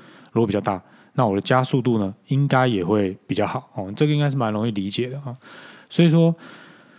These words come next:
篮球员需不需要最大速度？其实不算是完全不需要，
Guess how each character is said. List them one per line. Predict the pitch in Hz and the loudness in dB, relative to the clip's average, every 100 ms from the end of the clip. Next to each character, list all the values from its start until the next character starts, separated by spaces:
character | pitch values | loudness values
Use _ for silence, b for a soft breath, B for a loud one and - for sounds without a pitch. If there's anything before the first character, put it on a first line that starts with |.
| B B B B - | B B B B -2
篮 | 127 156 | 2 6
球 | 165 | 8
员 | 127 | 6
需 | 123 139 | 6 2
不 | |
需 | 127 | 4
要 | 123 | 2
最 | 131 | 2
大 | 107 104 | 2 2
速 | 95 98 | 0 -2
度？ | 95 87 | -4 -4
其 | - - 117 | -6 -4 -2
实 | 135 - 101 101 - _ _ _ _ _ - | -2 -2 -2 -2 -6 _ _ _ _ _ -6
不 | 113 127 151 165 | -2 2 2 0
算 | - - 170 | 2 4 6
是 | 139 143 | 4 0
完 | 107 101 | 0 0
全 | 113 95 | -2 -4
不 | 92 104 | -2 -4
需 | - 98 | -2 -2
要， | 90 | -4